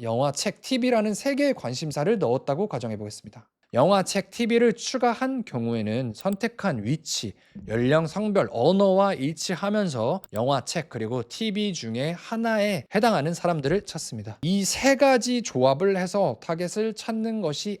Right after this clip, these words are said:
아니라 하나에 해당하는 사람을 찾는다는 것이 핵심인데요. 이 말은 관심사를 나열을 하셔도 엔드의 개념으로 타겟이 설정되는 것이 아니라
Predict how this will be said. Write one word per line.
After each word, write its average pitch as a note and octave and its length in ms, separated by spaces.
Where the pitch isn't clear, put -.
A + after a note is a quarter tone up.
아니라 C3 680
하나에 C#4+ 480
해당하는 G#3 380
사람을 E3 320
찾는다는 D#3+ 540
것이 A#2 180
핵심인데요. A#2 500
이 F3 280
말은 A#2 600
관심사를 D3+ 920
나열을 D#3+ 600
하셔도 B2 520
엔드의 D#3 520
개념으로 C3+ 500
타겟이 F3 400
설정되는 C#3+ 540
것이 A2+ 360
아니라 G#2+ 540